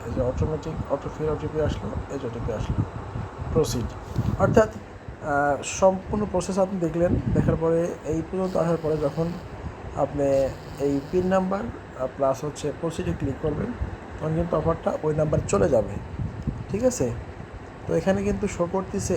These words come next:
আহ, ছয়শো সাতানব্বই টাকা, এখানে ভুল শো করতেছে, কারণ আমার ব্যালেন্স শর্ট আছে। আমি আপনাকে দেখাবো কত টাকা প্রফিট করা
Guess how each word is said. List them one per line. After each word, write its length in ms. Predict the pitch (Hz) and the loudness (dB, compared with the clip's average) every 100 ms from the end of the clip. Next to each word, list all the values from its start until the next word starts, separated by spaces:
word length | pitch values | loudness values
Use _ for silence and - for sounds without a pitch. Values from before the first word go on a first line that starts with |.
| 156 | 0
আহ, 1080 | - - - - - - - 143 135 135 135 - | -2 -4 -10 -10 -10 -10 -2 4 4 6 4 2
ছয়শো 420 | 170 170 170 190 190 185 - | 2 2 2 4 4 4 0
সাতানব্বই 480 | - 175 185 165 135 120 | 0 2 2 0 0 -2
টাকা, 140 | 120 170 | 0 -2
এখানে 180 | 165 170 170 165 139 | 0 -2 -2 -4 -2
ভুল 140 | 175 180 | 0 0
শো 80 | 175 147 | 0 0
করতেছে, 320 | 127 127 - 165 | -2 -4 -2 2
কারণ 180 | 147 202 - - - - - - | 2 2 -4 -4 -4 -4 2 6
আমার 140 | 143 139 | 8 8
ব্যালেন্স 260 | 139 185 - | 6 4 2
শর্ট 200 | - 131 120 | 4 4 2
আছে। 160 | - - - - - - - - - - | 2 2 4 2 0 -2 -2 -4 -2 2
আমি 100 | 160 | 2
আপনাকে 260 | 160 175 180 147 | 4 4 4 4
দেখাবো 280 | 131 180 156 170 - | 4 4 4 4 4
কত 120 | 165 147 | 4 6
টাকা 180 | 147 151 151 - - - - - | 6 6 4 0 -4 -4 -4 0
প্রফিট 340 | 160 160 180 175 - | 2 2 2 0 2
করা 160 | 175 | 6